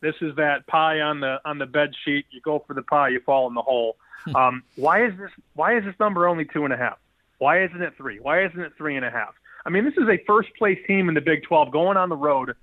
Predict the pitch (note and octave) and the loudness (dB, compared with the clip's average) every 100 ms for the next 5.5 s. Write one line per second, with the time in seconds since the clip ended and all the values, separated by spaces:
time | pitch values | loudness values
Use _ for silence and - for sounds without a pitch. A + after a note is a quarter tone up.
0 | - - - D#3+ D#3 F3+ E3+ D#3 D3+ C#3 | -20 -20 -6 -4 -2 0 2 4 4 2
1 | C#3 D3 - C#3+ B2+ C3 A#2+ A#2 G2+ - | 0 -2 0 -4 -2 -6 -8 -8 -8 -12
2 | _ _ _ _ _ _ _ C3+ D3 G#3+ | _ _ _ _ _ _ _ -8 0 2
3 | C4 A#3 A#3 A3+ G#3 - F#3 E3 D3 C3+ | 2 2 0 -2 -6 -8 -8 -6 -4 -6
4 | A2+ - C4 C#4 A#3 - A#3+ G3+ - _ | -8 -4 -2 -2 -4 -2 -2 -2 -12 _
5 | - - G#3 C#3 A#3+ | -20 -4 -2 0 -2